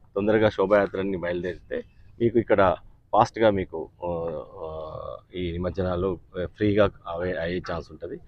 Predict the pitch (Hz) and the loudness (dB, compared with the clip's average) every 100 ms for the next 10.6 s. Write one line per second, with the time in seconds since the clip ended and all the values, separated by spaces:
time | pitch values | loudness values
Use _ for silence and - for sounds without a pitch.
0 | - - 107 147 160 156 151 135 143 131 | -20 2 8 10 12 8 6 6 6 6
1 | 131 156 160 131 139 123 98 - - - | 4 4 2 6 8 8 6 -2 -20 -12
2 | - 101 92 110 98 110 123 131 120 117 | 0 4 6 6 6 6 8 6 6 6
3 | 117 107 110 104 110 107 131 101 87 120 | 6 8 6 4 2 4 4 2 6 8
4 | 123 117 107 101 95 95 98 92 90 85 | 8 8 6 4 0 -2 -8 -6 -6 -4
5 | 87 - 180 - _ _ 107 107 98 - | -8 -12 -16 -18 _ _ 2 4 4 0
6 | 90 117 139 156 - 113 117 120 120 110 | 4 6 8 6 2 2 4 6 6 4
7 | 107 - 131 113 104 101 104 113 107 104 | 0 -2 -2 0 0 2 4 4 4 2
8 | 101 107 - - _ - 101 107 104 107 | 0 -2 -2 -14 _ -6 2 4 4 2
9 | 82 - 90 90 85 82 82 90 95 98 | 0 -8 -6 -4 -4 -4 -6 -4 0 0
10 | 92 90 92 87 85 | 0 -2 -6 -6 -8